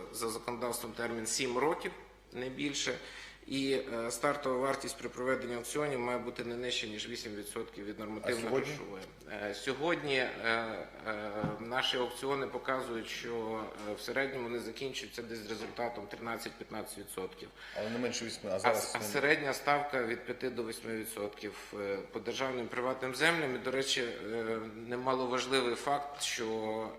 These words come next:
Speaker 1: е, від початку активного проведення аукціонів в шістнадцятому році державні землі передаються в оренду дорожче, ніж приватні, що, в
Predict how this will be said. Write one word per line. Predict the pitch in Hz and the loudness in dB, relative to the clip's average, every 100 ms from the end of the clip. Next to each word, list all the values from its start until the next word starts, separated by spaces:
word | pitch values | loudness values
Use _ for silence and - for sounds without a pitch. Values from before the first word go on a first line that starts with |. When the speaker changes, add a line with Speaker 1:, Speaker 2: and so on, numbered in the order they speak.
| 101 | -6
Speaker 1:
е, | 101 101 101 101 101 - - 107 | -4 -2 0 0 -2 -6 -12 -6
від | 113 123 - - | -4 -4 -6 -2
початку | 120 - 143 - - | 2 4 4 2 0
активного | 117 - 135 123 | -2 2 2 2
проведення | 113 123 120 113 113 | 0 0 0 0 -2
аукціонів | 113 - 123 117 | -4 -2 -2 -2
в | 107 | -2
шістнадцятому | - 120 113 117 120 | -2 -2 -4 -4 -2
році | 135 147 - 110 95 | 0 0 -2 -4 -4
державні | 107 135 143 127 | 2 4 4 2
землі | 123 139 123 117 | 2 2 0 0
передаються | 117 107 117 123 123 107 | -2 -2 -2 -2 -2 -4
в | |
оренду | 113 120 117 107 | -2 -2 -2 -2
дорожче, | 117 123 - 113 | -2 -2 -2 -4
ніж | 110 | -4
приватні, | - - 120 143 147 110 104 | -6 -4 -2 -2 -4 -8 -8
що, | - | -6
в | 113 | -4